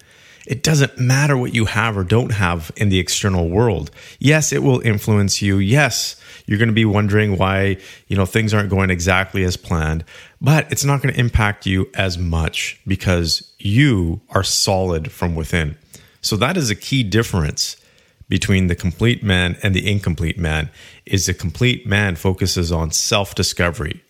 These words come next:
on the internal aspect, the internal ecosystem within us, our emotions, our feelings,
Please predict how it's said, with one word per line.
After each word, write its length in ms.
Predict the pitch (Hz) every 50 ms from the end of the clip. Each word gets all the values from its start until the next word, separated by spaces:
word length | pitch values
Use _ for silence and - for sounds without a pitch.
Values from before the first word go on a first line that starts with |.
| _ _ -
on 140 | - 101 98
the 180 | 101 110 - - -
internal 680 | - 151 160 165 156 151 - - 120 107 98 92 - -
aspect, 640 | 92 87 82 85 - - - 82 78 - - - - _ _ -
the 180 | 113 120 - -
internal 500 | - 139 143 147 - - - 127 117 110
ecosystem 840 | - - 120 113 - - 110 101 - - 104 98 - - 98 92 90
within 320 | 87 82 - - 101 107
us, 380 | 98 - - - - - - - - - - - - - -
our 160 | 104 92 90
emotions, 720 | 85 82 87 98 117 113 - - 127 123 120 120 117 - - - - - - -
our 160 | - - 80
feelings, 1080 | - - - - - 123 120 113 120 117 117 117 113 113 113 113 107 101 - - -